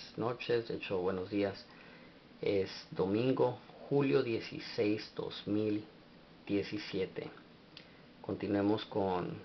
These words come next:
esta presentación, la cual vamos a utilizar una imagen de el periódico español, eh, creo,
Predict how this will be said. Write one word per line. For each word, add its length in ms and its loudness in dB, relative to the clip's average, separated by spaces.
esta 340 -2
presentación, 800 -2
la 100 2
cual 200 0
vamos 360 0
a 40 2
utilizar 720 -4
una 160 4
imagen 600 0
de 480 -2
el 140 -4
periódico 720 2
español, 720 -2
eh, 500 -2
creo, 420 4